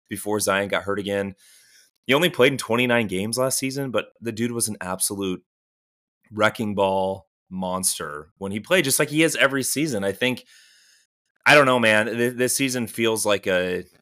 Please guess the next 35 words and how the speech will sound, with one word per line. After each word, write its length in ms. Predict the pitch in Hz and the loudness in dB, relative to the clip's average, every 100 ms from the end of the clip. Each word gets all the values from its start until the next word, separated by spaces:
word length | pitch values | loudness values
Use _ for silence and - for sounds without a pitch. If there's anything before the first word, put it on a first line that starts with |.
| _ | _
a 460 | 98 92 90 87 80 _ _ _ _ _ _ - | -6 -4 -4 -6 -10 _ _ _ _ _ _ -4
somewhat 560 | - 120 110 117 131 101 | 2 4 2 2 -2 0
make 220 | 120 120 | -2 0
it 80 | 120 | -2
or 60 | |
break 260 | 110 110 117 | 0 -2 -2
it 100 | 104 | -4
season 440 | - 110 107 113 | -2 -2 -4 -6
for 120 | 107 | -6
Zion. 540 | 101 98 101 107 113 - | -4 -2 0 -2 -4 -6
I 60 | 98 | -4
don't 180 | 104 | -4
know, 460 | 90 95 95 95 92 _ _ _ _ _ _ _ _ - | -4 -2 0 -2 -6 _ _ _ _ _ _ _ _ -14
you 140 | 90 | -10
know, 340 | 80 85 92 - _ _ 98 | -8 -8 -8 -14 _ _ -2
uh, 320 | 92 76 - - | 0 0 -4 -8
what 160 | 101 95 | -4 -4
it's 120 | - | -4
gonna 180 | 87 82 | -10 -8
look 220 | 98 - | -8 -4
like 260 | 151 185 - | -4 -4 -12
from 180 | 98 | -10
a 40 | 90 | -6
games 320 | 92 90 90 | -4 -2 -4
played 340 | - 85 98 | -4 -4 -4
standpoint, 600 | - 110 113 - 117 123 | -4 -4 -8 -6 -6 -4
but 100 | 104 | -4
if 120 | 95 - | -4 -2
he 120 | 120 | -4
can, 240 | - 139 | -2 -2
if 180 | 104 110 | -2 2
they 120 | 143 | 0
can 180 | 156 156 | 2 -4
get, 300 | - 113 127 | -2 -4 -2
like, 400 | 87 78 - - | -6 -6 -10 -20